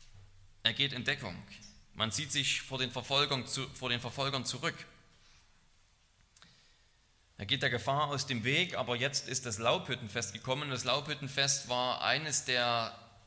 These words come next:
drei größten Feste, vielleicht sogar das größte Fest der Juden. Es wurde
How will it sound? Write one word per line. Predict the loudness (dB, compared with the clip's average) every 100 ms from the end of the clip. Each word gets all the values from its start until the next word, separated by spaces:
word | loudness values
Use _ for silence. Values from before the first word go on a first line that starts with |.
| -20 -10
drei | 0 2
größten | 2 0 2 2 0
Feste, | -4 0 0 0 0
vielleicht | 4 4 4
sogar | 2 0
das | 2 2 2
größte | 2 2 2 2
Fest | 2 2 2 -2 0
der | 0
Juden. | 0 -2 -4 -6 -10 -16 -18 -18 -18 -20 -20 -20 -20 -20 -20 -20 -20 -20 -20 -20 -20 -20 -20 -20 -8
Es | -4
wurde | 0 4 4 4